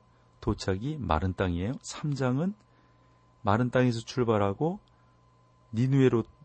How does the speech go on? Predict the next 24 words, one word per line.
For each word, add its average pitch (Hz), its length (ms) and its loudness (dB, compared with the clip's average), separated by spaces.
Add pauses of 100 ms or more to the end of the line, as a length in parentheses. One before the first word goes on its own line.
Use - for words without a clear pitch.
(140)
어, 104 180 0
목적지가 107 600 -2
정해지고 98 640 -2 (340)
니느웨에 117 360 2
도착하게 98 540 -4
되는 82 180 -4
것을 80 200 -8
볼 82 120 -8
수가 - 220 -12
있어요. - 260 -14 (580)
사 110 280 0
장에서의 143 640 2
출발은 139 520 0
니느웨입니다. 104 800 0 (220)
목적은 110 540 -2 (280)
박농쿨라무고요. 95 960 -2 (380)
그다음에 90 300 -4
도착은 113 580 -2 (360)
하나님의 107 600 -2 (540)
심정으로, 110 1200 0 (100)
어, 92 140 -2
나타나고 90 600 -2
있는 82 200 -4
것을 95 380 -4